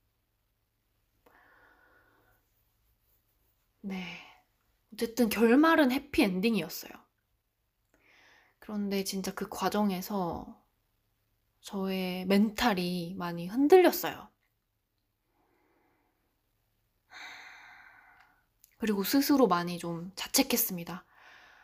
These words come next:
어, 그러니까 그날, 그 저녁에 바로 가서 차에서 오징어를 가지고 왔으면 됐는데 그게 귀찮다고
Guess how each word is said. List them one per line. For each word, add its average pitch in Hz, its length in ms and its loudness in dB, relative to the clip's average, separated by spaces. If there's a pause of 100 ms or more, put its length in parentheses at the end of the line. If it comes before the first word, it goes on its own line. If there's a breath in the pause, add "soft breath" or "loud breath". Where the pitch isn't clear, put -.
(220 soft breath)
어, 214 460 0
그러니까 196 1040 -2 (720)
그날, 180 960 0
그 190 160 -2
저녁에 175 1000 -2
바로 180 260 0
가서 180 680 2 (200 loud breath)
차에서 185 1040 -2
오징어를 185 800 -2 (480 loud breath)
가지고 202 460 -6
왔으면 233 480 4
됐는데 262 760 6 (460 soft breath)
그게 285 420 6
귀찮다고 208 880 0